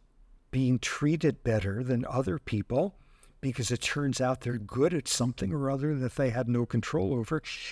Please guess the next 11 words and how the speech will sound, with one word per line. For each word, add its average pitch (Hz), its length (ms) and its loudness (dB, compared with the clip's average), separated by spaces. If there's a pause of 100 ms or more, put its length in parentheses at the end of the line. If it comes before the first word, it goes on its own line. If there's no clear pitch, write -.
And 147 160 2
you 156 80 2
can 190 140 0
see - 160 2
people 156 340 0
have 139 200 0
their 143 180 2
conniptions 123 580 0
at 131 120 -6
that 120 200 -2
point, 123 300 -2